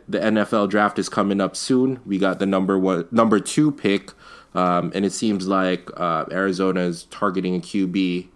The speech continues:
uh, for the number one pick overall, Kyler Murray, who spurned the A's, interestingly. Um, so the number two pick, ha-, I mean, it's, it's a deep defensive draft, so there's been a lot of discussion with, uh, Nick Bosa, Josh Allen,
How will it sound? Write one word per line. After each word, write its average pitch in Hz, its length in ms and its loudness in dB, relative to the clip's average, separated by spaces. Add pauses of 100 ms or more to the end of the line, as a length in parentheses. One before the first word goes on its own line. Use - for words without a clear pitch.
(120)
uh, 85 180 -6
for 92 160 -4
the 90 80 -2
number 90 260 0
one 87 160 -2
pick 90 220 -6
overall, 90 420 0
Kyler 87 380 -2
Murray, 92 640 0
who 113 120 -2
spurned 120 440 2
the 98 120 -2
A's, 95 420 0
interestingly. 87 760 -6 (400)
Um, 95 640 2 (960)
so 123 160 4
the 113 80 4
number 123 240 4
two 123 180 0
pick, 120 300 0
ha-, 101 420 2
I 107 80 4
mean, 110 180 2
it's, 113 220 0
it's 117 380 -2
a - 20 0
deep 113 300 0
defensive 101 420 0
draft, 92 300 2
so 98 100 -2
there's 90 220 -2
been 98 160 0
a 95 40 0
lot 92 200 2
of 92 80 0
discussion 90 500 -4
with, 87 380 -2 (100)
uh, 85 380 -4 (100)
Nick 98 240 -6
Bosa, 92 800 0 (100)
Josh 92 320 -2
Allen, 90 720 -2